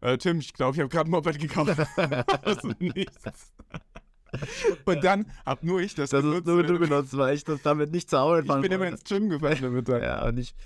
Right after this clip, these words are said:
Speaker 2: bin trotzdem Auto gefahren. So dumm.
Speaker 1: Ja.
Speaker 2: Aber, ja, da hab ich auch miese gemacht. Zweihundertfünfzig Euro verloren.
Speaker 1: Also irgendwann nicht mehr funktioniert, ne?
Speaker 2: Ja, ich hab fünfhundert Euro dafür bezahlt.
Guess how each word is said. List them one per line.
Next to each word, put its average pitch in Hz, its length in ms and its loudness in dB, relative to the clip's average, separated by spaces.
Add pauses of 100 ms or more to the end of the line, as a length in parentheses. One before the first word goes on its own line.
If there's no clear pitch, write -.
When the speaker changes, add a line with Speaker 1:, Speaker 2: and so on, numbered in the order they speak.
(240)
Speaker 2:
bin - 140 -12
trotzdem 131 320 0
Auto 110 240 4
gefahren. - 480 -6 (500)
So 117 140 -2
dumm. 131 340 0 (400)
Speaker 1:
Ja. 113 220 -6
Speaker 2:
Aber, 120 500 2 (140)
ja, 139 260 -6 (640)
da 123 160 6
hab 123 100 4
ich 123 120 0
auch 117 100 0
miese 143 240 0
gemacht. 110 400 -2
Zweihundertfünfzig 117 460 0
Euro 113 100 0
verloren. 110 460 -2
Speaker 1:
Also 151 240 0 (160)
irgendwann 151 260 0
nicht 156 120 -2
mehr 156 100 0
funktioniert, 156 480 -2
ne? 135 120 -2
Speaker 2:
Ja, 147 200 4
ich 139 100 2
hab 139 100 2
fünfhundert 143 340 0
Euro 143 180 2
dafür 131 200 -2
bezahlt. 139 560 0